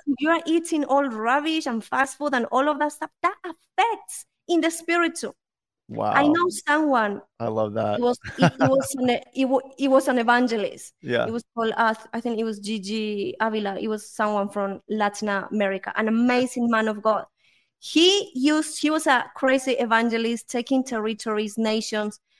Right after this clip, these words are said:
Speaker 1: and his diet was super strict.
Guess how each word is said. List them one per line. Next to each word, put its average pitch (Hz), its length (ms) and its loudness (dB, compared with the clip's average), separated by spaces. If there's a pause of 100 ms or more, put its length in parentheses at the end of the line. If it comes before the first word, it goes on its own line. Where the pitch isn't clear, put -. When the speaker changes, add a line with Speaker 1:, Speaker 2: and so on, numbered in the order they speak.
(120)
Speaker 1:
and 240 160 0
his 226 320 -2
diet 240 440 4
was 208 200 -4
super 220 600 -2 (120)
strict. - 600 -8